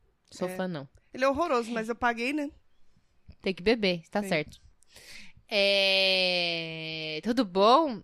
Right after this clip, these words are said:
Speaker 1: Eu
Speaker 2: É.
Speaker 1: sou a Tati. Não,
Speaker 2: Pensei que
Speaker 1: calma aí,
Speaker 2: você
Speaker 1: gente. Perdi tudo.
Speaker 2: É isso mesmo, tá certo. Continua.
Speaker 1: Eu sou a Tati.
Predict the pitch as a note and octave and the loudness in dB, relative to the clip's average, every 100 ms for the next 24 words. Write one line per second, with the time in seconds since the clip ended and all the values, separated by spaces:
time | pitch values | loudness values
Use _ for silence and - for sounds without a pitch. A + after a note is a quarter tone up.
0 | - F3 F3+ F#3+ F3+ F3+ D#3 - E3 D#3+ | -8 -2 0 0 0 -2 -2 0 4 6
1 | E3+ F#3+ G#3 G#3+ A3 - B3 A3 F#3+ F3+ | 8 8 6 4 0 -4 -4 0 0 4
2 | G3+ G3+ G3+ G#3+ F#3+ F#3+ E3+ - - G3+ | 4 6 6 4 4 2 2 0 2 4
3 | G3 A#3+ - F#3 G#3+ B3+ - F4 D4+ D#4 | 4 -2 -2 -2 0 0 0 2 2 0
4 | D#4 D4+ D#4 C4+ D4 A3 F3+ - G#3+ - | -2 -2 0 0 0 -6 -8 -8 -6 -2
5 | A#3 D#4 G4+ A#3+ F3 - F3+ | 4 4 6 6 4 -2 -16